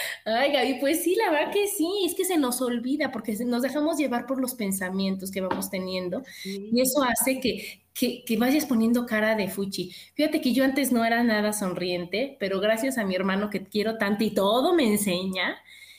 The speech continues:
Speaker 1: estábamos, nosotros trabajamos juntos en una empresa y entonces estábamos en una junta muy importante, ¿no? Y entonces, y de esas aburridísimas, ya sabes, de que interminables,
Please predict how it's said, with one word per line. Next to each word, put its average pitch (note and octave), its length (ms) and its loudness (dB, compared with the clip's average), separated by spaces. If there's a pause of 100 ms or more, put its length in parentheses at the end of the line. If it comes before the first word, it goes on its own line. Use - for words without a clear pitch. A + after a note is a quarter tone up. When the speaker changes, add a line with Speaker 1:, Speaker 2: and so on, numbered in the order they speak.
(120)
Speaker 1:
estábamos, D4+ 460 4
nosotros B3+ 240 2
trabajamos A#3+ 540 2
juntos G#3+ 300 -4
en G3 100 2
una G3 120 2
empresa F#3+ 540 -4 (460)
y A3 100 0
entonces A#3 220 -2
estábamos C#4+ 320 2
en A3+ 100 4
una B3 180 4
junta G#3+ 440 0
muy B3+ 260 4
importante, - 580 -4 (140)
¿no? A#3+ 220 -2
Y G#3+ 140 -2
entonces, A#3 380 0
y B3+ 100 0
de C#4 80 2
esas F4 200 0
aburridísimas, G#3+ 840 0
ya G#3 120 0
sabes, G#3 340 0
de G3 140 -2
que F#3 160 0
interminables, G#3+ 880 0